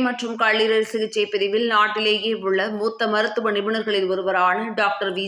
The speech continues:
ஜி மோகன் பிரசாத் அவர்களால் நிறுவப்பட்டு வழிநடத்தப்பட்டு வரும் இந்த மையம் பதினாறு ஆண்டுகளாக செரிமான நலத்துறை சிகிச்சையில் தனி முத்திரை பதித்து இப்போது பல்துறை மருத்துவ சிகிச்சைகளில் கால் பதித்துள்ளது. இப்போது வி ஜி எம் மருத்துவமனையில்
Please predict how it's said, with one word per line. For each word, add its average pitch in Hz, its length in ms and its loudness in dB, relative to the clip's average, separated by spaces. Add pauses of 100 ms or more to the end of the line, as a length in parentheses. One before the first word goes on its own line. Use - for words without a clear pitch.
ஜி 196 160 -2
மோகன் 196 320 -4
பிரசாத் 185 460 0
அவர்களால் 180 540 -2
நிறுவப்பட்டு 170 600 -4 (420)
வழிநடத்தப்பட்டு 226 840 0
வரும் 190 200 0 (120)
இந்த 180 240 -2
மையம் 165 300 -6 (460)
பதினாறு 254 540 2
ஆண்டுகளாக 202 640 0
செரிமான 214 360 2 (120)
நலத்துறை 190 360 -2 (100)
சிகிச்சையில் 185 600 -2
தனி 208 300 2
முத்திரை 196 340 -2 (100)
பதித்து 185 360 -4 (220)
இப்போது 190 460 -4
பல்துறை 226 420 0 (120)
மருத்துவ 196 420 -2
சிகிச்சைகளில் 180 580 -4 (120)
கால் 190 280 2
பதித்துள்ளது. 160 540 -10 (1080)
இப்போது 240 480 2
வி 247 100 2 (100)
ஜி 233 60 -4 (120)
எம் 226 140 0
மருத்துவமனையில் 214 760 0